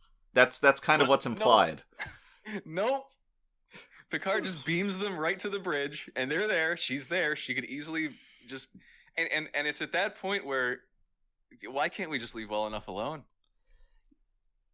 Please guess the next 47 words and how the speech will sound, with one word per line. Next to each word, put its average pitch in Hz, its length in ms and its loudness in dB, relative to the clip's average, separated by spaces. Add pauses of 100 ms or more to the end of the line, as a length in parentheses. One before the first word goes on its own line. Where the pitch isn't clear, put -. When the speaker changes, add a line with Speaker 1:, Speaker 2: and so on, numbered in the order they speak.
(140)
Speaker 1:
I 226 100 10
don't, 277 160 4
I - 60 6
Speaker 2:
Because 311 120 4
Speaker 1:
don't - 40 2
Speaker 2:
Picard 262 320 -4
seems 220 260 -6
to 214 120 -8
have - 80 -16
figured 143 240 -4
it 104 100 -4
out. 110 260 -4 (220)
Speaker 1:
Yeah. 117 280 4 (1160)
Yeah. 135 280 4 (200)
And 165 240 2
even 208 280 -2
then, 151 380 2
wh-, 117 300 -2
I 135 80 6
don't 151 160 0
get 139 260 2
really 117 220 -4
Kevin's 147 440 -2
motivation. 98 460 -4
Why 120 140 4
does 147 100 -2
he 139 80 -4
need 123 200 -8
to 95 60 -8
stay 113 260 0
there? 90 460 2 (680)
Why, 117 240 4
Speaker 2:
Yeah. 113 240 -2 (180)
Speaker 1:
why, 113 380 2
why 117 160 0
is 117 80 -2
he 110 80 -10
so 123 140 -4
reluctant 101 500 0
to - 100 -14
just - 200 -14 (280)
take 98 240 -6
his 98 140 -10
fantasy 95 460 -6
along 92 280 -2
somewhere 90 320 -6
else? 92 400 -2